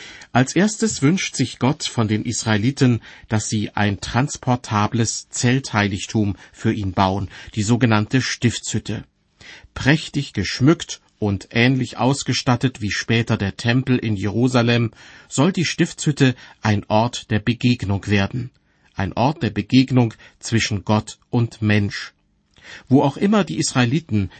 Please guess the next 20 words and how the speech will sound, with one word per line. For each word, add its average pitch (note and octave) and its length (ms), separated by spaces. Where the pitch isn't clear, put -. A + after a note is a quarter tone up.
während B2 420
ihrer G#2 280
Wüstenwanderung G#2+ 840
ihre G#2+ 380
Zelte C#3 460
aufschlagen A#2+ 680
werden, G#2+ 400
sollen G2+ 300
sie G2 240
auch A2+ 360
die B2+ 120
Stiftshütte - 840
aufbauen. G#2+ 720
So D#3 200
kann F3+ 200
man G#3 160
schon E3+ 240
von A2 300
weitem F3 400
erkennen, C#3 600